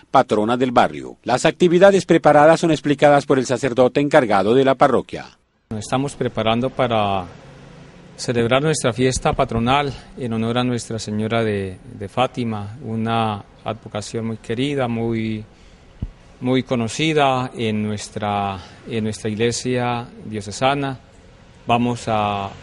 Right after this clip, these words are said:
Speaker 2: a celebrar este próximo lunes festivo.
Speaker 1: Sobre los detalles de la actividad hizo este adelanto de la programación.
Speaker 2: Vamos a iniciar con la procesión desde la capilla del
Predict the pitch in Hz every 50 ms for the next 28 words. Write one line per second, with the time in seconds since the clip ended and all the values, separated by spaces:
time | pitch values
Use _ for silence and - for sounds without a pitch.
0 | - - 110 104 - - 104 107 104 110 117 123 131 131 131 123 - - - -
1 | - - - - - - - - 110 - - - - - 127 120 - - - 135
2 | 131 127 120 113 110 107 104 101 98 92 98 - - - - - - - - 127
3 | 143 151 147 135 131 127 123 - - 117 107 - - - 156 160 147 139 139 135
4 | 135 131 - - - - - _ _ _ _ _ - - 165 151 151 160 143 151
5 | 143 151 156 151 180 175 160 170 147 147 139 131 127 127 - - 143 135 135 131
6 | 151 151 147 123 - - - - 180 180 - 165 139 - - 139 123 117 113 120
7 | 131 135 - - 143 139 139 139 135 - 135 135 135 139 131 135 135 - - 131
8 | 110 85 73 69 65 67 - _ _ _ _ 113 117 117 123 123 120 123 107 104
9 | 101 - - 120 120 123 123 123 120 - - - - - - - - - - -
10 | - - - - - - - - - - - - 127 127 127 127 123 120 - 123
11 | 127 117 131 120 - - 185 190 185 170 135 117 - - 117 107 113 110 110 113
12 | 110 - 110 - - 143 143 139 143 143 139 135 127 110 104 101 87 90